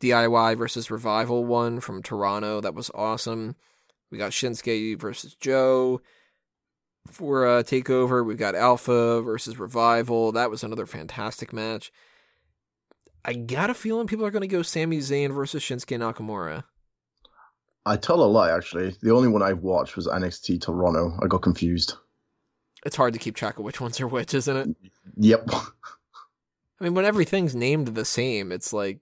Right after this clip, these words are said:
Speaker 1: you know, you can tell that the Royal Rumble is the Royal Rumble one.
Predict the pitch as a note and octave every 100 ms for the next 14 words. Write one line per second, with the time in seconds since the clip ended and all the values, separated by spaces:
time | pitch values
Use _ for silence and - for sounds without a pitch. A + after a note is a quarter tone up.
0 | - - G#2 A#2 E3 F3+ - F3+ D3 B2
1 | B2+ A#2 A#2+ A2+ A2+ G#2+ F#2 - G#2+ G#2+
2 | F#2+ G2+ F#2+ D2+ B1+ C#2+